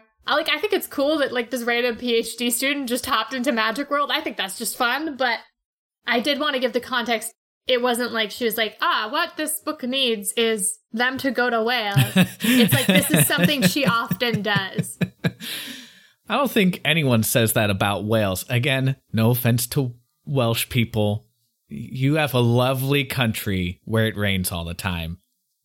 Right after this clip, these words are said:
Speaker 2: And, and I guess corgis, the, the word corgis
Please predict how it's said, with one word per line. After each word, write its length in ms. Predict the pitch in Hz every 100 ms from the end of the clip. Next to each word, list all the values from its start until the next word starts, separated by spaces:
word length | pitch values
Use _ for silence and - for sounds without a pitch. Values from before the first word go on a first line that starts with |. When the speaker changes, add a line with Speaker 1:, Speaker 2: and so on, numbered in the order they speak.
| _
Speaker 2:
And, 320 | 120 110 107
and 320 | - 147 175 165
I 220 | 196 180
guess 300 | 185 233 -
corgis, 680 | - 208 202 196 196 202 -
the, 240 | 165 151
the 180 | 165 143
word 360 | 143 147 151 143
corgis 840 | - 135 127 127 127 - - -